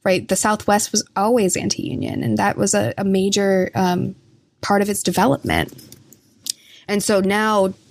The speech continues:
talking about, uh, the role unions play in a, a state like Arizona or a state like Nevada, it's going to look different,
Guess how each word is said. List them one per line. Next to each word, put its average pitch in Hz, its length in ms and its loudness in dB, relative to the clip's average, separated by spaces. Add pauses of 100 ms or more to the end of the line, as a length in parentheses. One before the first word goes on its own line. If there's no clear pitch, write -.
(180)
talking 196 320 -2
about, 180 420 0
uh, 180 240 -2
the 185 120 -2
role 185 220 2
unions 180 320 0
play 180 320 0
in 175 120 0
a, 170 260 0
a 180 80 -4
state - 280 0
like 170 360 -2
Arizona 208 480 0
or 190 80 2
a 180 40 -2
state 180 200 -2
like 180 140 -6
Nevada, 233 560 0 (760)
it's - 160 2
going 262 300 2
to 254 60 2
look 208 240 -2
different, - 500 -2